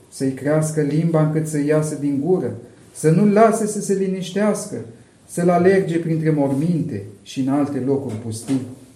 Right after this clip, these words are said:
să-l arunce în foc sau în cenușă sau în apă ca să-l înnece.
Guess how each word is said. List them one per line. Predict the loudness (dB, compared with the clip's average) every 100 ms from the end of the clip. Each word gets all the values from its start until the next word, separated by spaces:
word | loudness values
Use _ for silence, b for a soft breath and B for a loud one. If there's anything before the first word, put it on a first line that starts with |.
| -14
să-l | -2 0
arunce | 2 2 0 0
în | -2
foc | 0 0 0 -2 -14 B B B B -20 -6
sau | 0 0
în | 2
cenușă | 0 2 2 0 -4 -4
sau | -2 0 0
în | 2
apă | 0 -2 -4 -4
ca | -4
să-l | -4 -4
înnece. | -2 -2 -2 -4